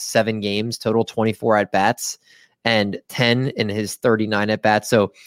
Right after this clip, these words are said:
again, could be worse, but Nick Gonzalez, I think, gives you more upside in the other four categories. Um,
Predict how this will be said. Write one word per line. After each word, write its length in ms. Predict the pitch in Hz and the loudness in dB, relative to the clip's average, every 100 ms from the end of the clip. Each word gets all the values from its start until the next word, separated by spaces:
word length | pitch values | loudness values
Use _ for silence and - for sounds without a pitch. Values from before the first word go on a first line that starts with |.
| - - - | -20 -20 -4
again, 440 | 113 110 113 98 - - - | -2 2 2 0 -8 -18 -2
could 140 | 147 | 2
be 80 | 139 | 2
worse, 440 | 135 139 170 - - _ _ - | 4 4 2 -4 -10 _ _ 0
but 300 | 110 - _ _ _ _ | 2 0 _ _ _ _
Nick 280 | - 139 143 | -2 0 2
Gonzalez, 420 | 139 127 120 123 | 2 4 4 2
I 60 | 120 | -2
think, 160 | 110 | -4
gives 180 | 113 101 | -6 -6
you 80 | 110 | -4
more 240 | 107 104 | -2 -2
upside 400 | 101 - 113 101 | -4 -2 0 0
in 100 | 98 | 0
the 100 | 98 | -4
other 140 | 98 95 | -4 -4
four 240 | - 104 | -6 -6
categories. 840 | - 98 92 90 90 82 85 - _ _ _ - | -2 -2 -2 -4 -6 -6 -10 -14 _ _ _ -10
Um, 440 | - - - - | -6 -6 -8 -14